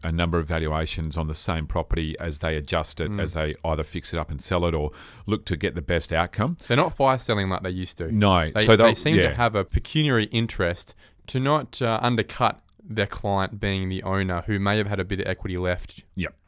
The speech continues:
Speaker 2: Even though they couldn't pay the mortgage.
Speaker 1: Yeah, so they're trying to find the, the, the most amount of capital back out of that property for their
Speaker 2: Yep.
Speaker 1: customer.
Speaker 2: Yep.
Speaker 1: And, and obviously they're using us to peg whatever the market value is and trying to sell it above w-, what we value it for. That's always kind of the challenge we set them.
Speaker 2: Frustrating
Speaker 1: Uh,
Speaker 2: for me as a buyer because I,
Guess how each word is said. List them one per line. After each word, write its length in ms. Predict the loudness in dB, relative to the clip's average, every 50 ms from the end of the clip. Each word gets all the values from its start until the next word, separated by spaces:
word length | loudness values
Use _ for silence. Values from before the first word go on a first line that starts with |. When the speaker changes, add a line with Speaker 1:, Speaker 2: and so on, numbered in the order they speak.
| _ _ 0
Speaker 2:
Even 140 | 0 2 2
though 100 | 2 2
they 80 | 2 0
couldn't 180 | 0 -2 -4 -2
pay 160 | 0 0 0
the 60 | 0
mortgage. 420 | 0 -2 -2 -2 -4 -6 -10 -2 4 8
Speaker 1:
Yeah, 180 | 8 8 8 8 4
so 160 | 4 6 6
they're 100 | 6 6
trying 160 | 4 4 2
to 80 | 2 2
find 240 | 2 0 0 2
the, 80 | 0 -2 -6 -6
the, 240 | -6 -6 -6 -4
the 100 | -4 -2
most 360 | 2 4 4 4 4 2 -2 -4
amount 240 | -2 -2 -2 -4
of 40 | -6
capital 320 | -6 -4 -4 -4 -2 -2 -2
back 280 | -2 -2 -2 -2 0
out 160 | -2 -2 0
of 40 | -2 -2
that 180 | -4 -4 -2
property 320 | -2 -2 0 0 -2 -6 -4
for 120 | -4 -4
their 120 | -2 -2
Speaker 2:
Yep. 60 | -2 -2
Speaker 1:
customer. 440 | -2 -4 -2 -2 -2 -2 -2 -2 -4 -6 -8 -10
Speaker 2:
Yep. 140 | -8 -4 -2
Speaker 1:
And, 240 | 0 0 0 0 0
and 180 | 0 0 2
obviously 380 | 2 2 2 0 0 0 0 -2
they're 100 | -2 -2
using 340 | -2 -4 -4 -4 -4 -2 -2
us 200 | 0 0 -2 -2
to 260 | -2 -2 -2 -2 -2 -2 0
peg 260 | 0 0 0 0 -2
whatever 320 | 0 0 0 0 0 0 0
the 80 | -2 0
market 340 | 0 -2 -2 -2 -4 -6 -2
value 300 | 0 2 2 2 4 2
is 200 | 2 2 2 0
and 120 | -2 -2
trying 280 | -2 -2 -2 -2 -2 -2
to 80 | -4
sell 240 | -4 -2 -2 0 0
it 40 | -2
above 480 | -4 -4 -2 0 0 0 -2 -6 -8 -10
w-, 160 | -10 -10 -10 -6
what 160 | -4 -4 -4
we 100 | -2 -4
value 360 | -2 0 2 2 4 2 2 0
it 80 | 0
for. 220 | 0 2 2 2 2
That's 180 | 2 0 0
always 320 | 0 0 2 0 0 -2 -6
kind 220 | -6 -4 -4 -2
of 60 | -2
the 60 | -4
challenge 380 | -4 0 0 2 2 2 0 0
we 100 | -2 -2
set 220 | 0 0 -2 -2
them. 140 | -2 -4 -6 -6 -8 -12 -16 -12 -4 2
Speaker 2:
Frustrating 400 | 4 4 6 6 6 6 4 2
Speaker 1:
Uh, 20 |
Speaker 2:
for 120 | 0 -2 -2
me 120 | 0 0 -2
as 100 | -2 -4
a 40 |
buyer 380 | -4 -2 2 2 4 4 4 4
because 300 | 4 6 6 6 6 6
I, 160 | 4 4 2